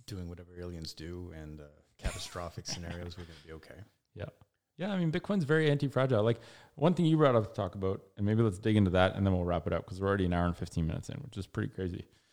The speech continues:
Speaker 2: um, is the China ban.
Speaker 1: <laughs>
Speaker 2: Right? You brought that up. And
Speaker 1: Okay, the interconnected layer cake.
Speaker 2: The interconnected layer cake. So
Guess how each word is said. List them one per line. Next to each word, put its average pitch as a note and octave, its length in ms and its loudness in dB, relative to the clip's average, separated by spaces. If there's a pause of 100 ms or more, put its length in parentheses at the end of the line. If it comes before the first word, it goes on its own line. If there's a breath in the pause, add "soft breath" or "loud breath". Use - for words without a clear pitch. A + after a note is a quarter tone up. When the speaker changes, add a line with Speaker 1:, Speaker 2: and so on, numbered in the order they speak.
(200 soft breath)
Speaker 2:
um, G2+ 300 2 (120)
is A#2+ 120 2
the A#2 60 0
China G#2+ 280 0
ban. F2+ 220 -6 (340)
Speaker 1:
<laughs> A2+ 260 -10
Speaker 2:
Right? G#2+ 140 2
You A2+ 120 2
brought B2+ 260 4
that B2 140 2
up. - 440 -2
And G#2+ 240 0
Speaker 1:
Okay, G#2 240 -4
the G2 260 -10
interconnected B2 760 -2 (300)
layer A2+ 300 -2
cake. E2+ 240 -10 (380 loud breath)
Speaker 2:
The A2 120 0
interconnected B2 640 0
layer F#2+ 240 2
cake. E2+ 260 -8
So G#2+ 400 0